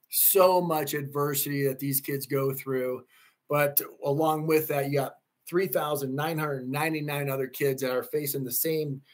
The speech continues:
failures and, and adversity that they go, "Get your ass up, get back in the fight, get back in the fight." You know, there's no taglines here, uh, but we do use words like honor, character,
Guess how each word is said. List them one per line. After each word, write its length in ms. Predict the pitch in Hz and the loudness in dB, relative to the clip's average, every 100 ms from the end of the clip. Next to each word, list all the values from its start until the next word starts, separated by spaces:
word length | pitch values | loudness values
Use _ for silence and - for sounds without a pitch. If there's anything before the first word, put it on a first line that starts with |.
| _ - - | _ -18 -2
failures 640 | 180 165 160 151 143 135 | 2 4 4 2 2 0
and, 200 | 131 123 - _ _ | -4 -8 -16 _ _
and 480 | 147 139 135 131 131 | 0 0 0 -2 -2
adversity 680 | 143 139 156 160 156 143 147 | -4 2 6 6 2 -2 -2
that 180 | 143 123 | -2 -2
they 120 | 139 | -2
go, 120 | 127 | -4
"Get 280 | 123 139 135 | -6 -8 -6
your 100 | 127 | -6
ass 180 | 117 - | -6 -4
up, 180 | - - _ _ _ - | -6 -8 _ _ _ -8
get 140 | 135 | -4
back 220 | 127 110 | -4 -6
in 80 | 120 | -10
the 40 | 113 | -12
fight, 260 | 113 98 _ _ _ _ | -12 -14 _ _ _ _
get 140 | 123 | -12
back 240 | 117 110 - | -10 -12 -12
in 60 | |
the 60 | 117 | -18
fight." 260 | - 101 - _ _ _ _ _ _ _ 170 | -16 -16 -18 _ _ _ _ _ _ _ -4
You 80 | |
know, 160 | 165 147 | -2 0
there's 160 | 143 143 | 0 4
no 160 | 165 | 4
taglines 680 | 160 151 143 143 143 139 139 | 4 2 2 0 0 0 -2
here, 440 | - 135 127 120 - - - _ | 0 0 0 -4 -12 -20 -20 _
uh, 160 | 123 127 | -4 -2
but 200 | 131 131 | 0 2
we 100 | 143 | 4
do 200 | 147 151 | 4 4
use 300 | 156 143 135 | 4 2 2
words 340 | 131 135 139 135 | 2 2 2 0
like 260 | 127 120 | -2 -6
honor, 400 | 131 131 135 123 _ _ _ _ _ _ _ _ _ _ | -2 0 0 -6 _ _ _ _ _ _ _ _ _ _
character, 560 | - 135 131 - - | -2 0 0 -6 -10